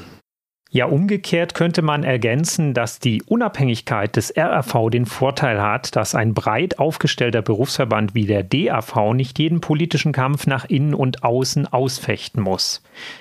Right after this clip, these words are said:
Immerhin gibt es innerhalb des Deutschen Anwaltvereins auch Stimmen, die den D A V mit seinen Stellungnahmen zu aktuellen politischen Themen mittlerweile als etwas laut empfinden. Eine dieser Stimmen, die dazu mahnen, sich auch mal zurückzuhalten, kommt von Sven Gunnar Kirmes,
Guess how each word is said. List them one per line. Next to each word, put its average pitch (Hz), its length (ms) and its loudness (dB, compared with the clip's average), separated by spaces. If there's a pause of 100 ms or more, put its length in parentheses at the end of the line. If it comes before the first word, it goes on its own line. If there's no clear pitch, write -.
(180)
Immerhin 170 360 2
gibt 160 200 -2
es 127 140 0
innerhalb 170 400 0
des - 180 -2
Deutschen 104 400 0
Anwaltvereins 113 720 0
auch 127 140 0
Stimmen, 165 440 0
die 156 140 0
den 147 160 0
D 139 160 0
A 123 80 0
V 127 300 -2
mit 156 160 -2
seinen 127 220 0
Stellungnahmen 143 720 0
zu 147 180 -4
aktuellen 135 520 0
politischen 123 600 0
Themen 120 260 0
mittlerweile 127 580 0
als 135 180 -2
etwas 143 400 -2
laut 131 420 0
empfinden. 98 720 -6 (640)
Eine 151 280 0
dieser 170 300 0
Stimmen, 196 400 0
die 160 100 0
dazu 139 320 0
mahnen, 139 580 0
sich - 280 -4
auch 143 160 0
mal 131 140 0
zurückzuhalten, 120 920 -2
kommt 131 240 0
von 131 180 0
Sven 131 340 0
Gunnar 120 360 0
Kirmes, 123 680 -2